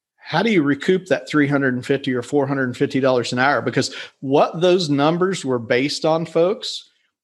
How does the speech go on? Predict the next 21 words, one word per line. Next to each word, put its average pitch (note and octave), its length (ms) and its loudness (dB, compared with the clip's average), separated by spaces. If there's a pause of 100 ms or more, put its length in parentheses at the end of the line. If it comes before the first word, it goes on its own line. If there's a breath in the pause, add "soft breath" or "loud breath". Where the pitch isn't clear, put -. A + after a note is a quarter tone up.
(120)
is C#3+ 460 2 (720)
in C#3+ 140 2
our D3 120 4
practice, D#3+ 720 0 (240 loud breath)
here F3+ 400 2
is G3 140 0
the D#3 100 2
amount D3+ 240 -2
of C#3 80 -6
services C#3+ 560 -2
that C3+ 100 0
I C3 140 2
was C3 160 -2
able C3 220 -2
to A#2 40 -12
service B2+ 480 -6
out B2+ 200 0
in A#2+ 100 -8
an A#2 160 -12
hour's B2+ 460 -4
time. B2 380 -2